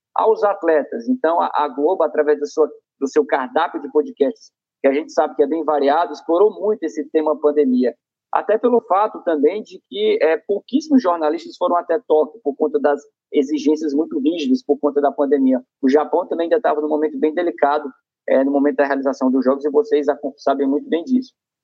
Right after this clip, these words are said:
Então, o podcast também foi uma alternativa pra se discutir a pandemia no meio esportivo. E essa realidade eu acompanho muito de perto, porque, como você falou, como jornalista esportivo, a gente viu surgirem horas e horas de debates que foram, é, discutidos. E, assim,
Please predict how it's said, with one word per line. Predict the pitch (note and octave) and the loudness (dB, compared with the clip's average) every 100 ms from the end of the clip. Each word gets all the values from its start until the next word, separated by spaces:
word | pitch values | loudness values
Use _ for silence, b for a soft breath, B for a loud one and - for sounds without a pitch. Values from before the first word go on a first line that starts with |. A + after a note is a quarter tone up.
| _ - | _ -4
Então, | D3+ F3+ G3 | -2 0 0
o | |
podcast | G3+ G3 G3 F#3+ | 0 0 -2 0
também | G#3 F#3+ A3 | 0 0 0
foi | G#3+ | 2
uma | G#3 | 2
alternativa | G#3 E3+ E3 - F3+ | 2 0 0 -2 -2
pra | F3 | 0
se | D#3+ E3 | -2 -4
discutir | - - D3 - F#3 G3+ | -12 -10 -10 -10 -2 2
a | F3 | 2
pandemia | D#3 D#3 D3 C3+ F3 D#3+ _ D#3+ | 2 0 0 0 -2 -4 _ -8
no | |
meio | E3+ E3+ | -2 -2
esportivo. | E3+ F#3 D3+ D3+ C3+ _ - | -2 -6 -2 0 -2 _ 2
E | F#3 | 2
essa | G#3+ G3+ | 2 0
realidade | G3+ G3 F3+ F3 | 2 2 2 2
eu | |
acompanho | F3+ F3 - E3+ | -2 -2 -2 -2
muito | F3 - | -2 -10
de | F#3 | -4
perto, | - F3+ | 0 0
porque, | - - | -2 -10
como | E3+ | -4
você | D#3+ D#3 D#3 | 0 0 0
falou, | D#3 D3+ D3+ D3+ - - | 2 4 2 0 -16 -8
como | D3+ D#3+ | -2 0
jornalista | D3 D3+ D3 C#3 C#3+ | 2 2 2 0 -6
esportivo, | - D#3 D3 D#3+ D3+ | -4 -2 0 2 2
a | |
gente | D3 D3 D3+ | 2 -4 -6
viu | B2+ D3+ E3 - _ _ _ | 0 0 0 -6 _ _ _
surgirem | E3 D3+ D3 D#3+ D#3 - - | 2 4 4 2 0 -2 0
horas | E3+ G#3+ G#3+ D3+ | 2 4 2 2
e | E3 | 0
horas | D#3+ D3+ | 2 0
de | |
debates | D3 D3 C3 D3 - | 0 0 2 0 -2
que | - | -6
foram, | C3+ D3+ D3 C3 - _ - | 2 2 2 -4 -10 _ -2
é, | - | -2
discutidos. | - - - - - - | -4 -10 -4 -4 -4 -6
E, | G4 F#4 | 0 2
assim, | F#3+ - C3 | 0 -4 -6